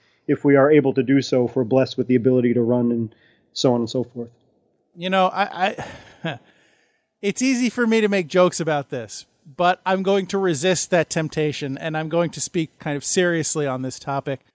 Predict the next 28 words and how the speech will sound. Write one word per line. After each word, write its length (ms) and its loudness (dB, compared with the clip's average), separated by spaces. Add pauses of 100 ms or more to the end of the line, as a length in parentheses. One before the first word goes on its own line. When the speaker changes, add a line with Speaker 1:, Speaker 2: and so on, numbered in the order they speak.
(120)
Speaker 2:
and 360 -6
say 300 -2
this. 420 -6
As 220 -2
a 80 -4
goalie 500 2
specifically, 960 -6
I've 320 -4
spoken 800 -4 (180)
a 100 -4
number 400 2
of 120 -2
times 600 -6
on 180 -4
this 160 -6
podcast 760 -2 (160)
about 420 0 (300)
having, 640 2
uh, 400 2
let's 240 -2
say, 160 -2
cold 400 4
streaks 680 0
and, 260 -6
and, 420 -4
and, 300 -10
you 40 -6
know, 240 -2